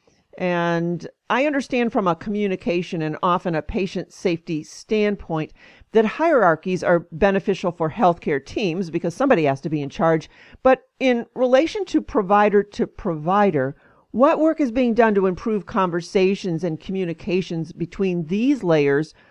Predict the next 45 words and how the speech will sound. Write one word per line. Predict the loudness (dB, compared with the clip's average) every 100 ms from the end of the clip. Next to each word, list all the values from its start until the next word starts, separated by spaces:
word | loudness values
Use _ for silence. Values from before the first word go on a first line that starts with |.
| _ _
to | 0 0
avoid | 4 4 4 0
some | -6 0 0 0
team | -4 -2 0
members | 0 0 -2
from | -2 -6
feeling | -2 0 0 0 -4 -4
marginalized | 2 2 2 -2 0 2 2 0 -2 -4
or, | -2 0 0 -4 -10
and | -10 -6 -2
then | -2 -2
therefore | 0 0 2 2
less | 2 2 -2 _
apt | 2 2
to | -4
perform? | -8 -8 -2 2 2 0 -10 -6
And | -2
the | 2
reason | 2 2
why | 2
I |
ask | 2 2 0 -2
this | -4 -4
is | -4
because | -4 -2 2
I've | 2 0
spoken | 2 2 2
to | -2
so | -2 -2
many | 0 0 0
healthcare | 0 0 -2 -2 -2
workers | -4 -2 -2 -6 -6
recently, | -4 0 0 -2 -2 0 0 -2
especially | -4 -4 -2 -6
for | -4
this | -4 -4
book, | 2 2 2 -8 -20 -20 -20
who | 0 0
say | 2 4 6
that | 4 4
they | 4 4
do | 0 0
not | 0 0 -2
speak | -6 -4 2
up | 2 2